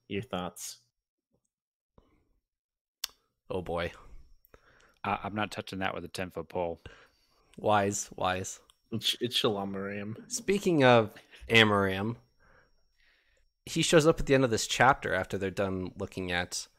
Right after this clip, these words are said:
Speaker 2: at chickens in cages. And it's kind of a throwaway comment in this <laughs> chapter, but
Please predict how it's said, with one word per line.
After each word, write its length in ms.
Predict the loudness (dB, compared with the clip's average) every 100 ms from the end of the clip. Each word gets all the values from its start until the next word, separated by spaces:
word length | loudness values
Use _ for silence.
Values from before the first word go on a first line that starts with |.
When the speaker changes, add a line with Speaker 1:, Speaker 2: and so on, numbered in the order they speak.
| _ _ _ _ _ _ -6
Speaker 2:
at 320 | -6 -4 -8 -10 -12 _ _ _ _ -14 -2
chickens 520 | -2 0 -4 -6 -8
in 180 | -8 -10
cages. 540 | -6 -6 -4 -6 -6 -12 _ _ _ _ _ _ _ -20 -20 -20 _ _ _
And 400 | 0 2 2 0 -6 _ _ _ _ _ _ _
it's 180 | -2 -2
kind 260 | 0 2 2
of 100 | -2
a 60 |
throwaway 680 | -4 -6 2 6 6 4 0
comment 720 | 0 -4 -4 -2 -4 -4 -8 -14 _ _ -4
in 180 | -2 0
this 240 | 2 2
<laughs> 100 | 4
chapter, 540 | 4 4 0 0 0 -6 -20 -20 -20 -20 _ _ _ _ _ -20 -2
but 480 | 6 8 8 2 -6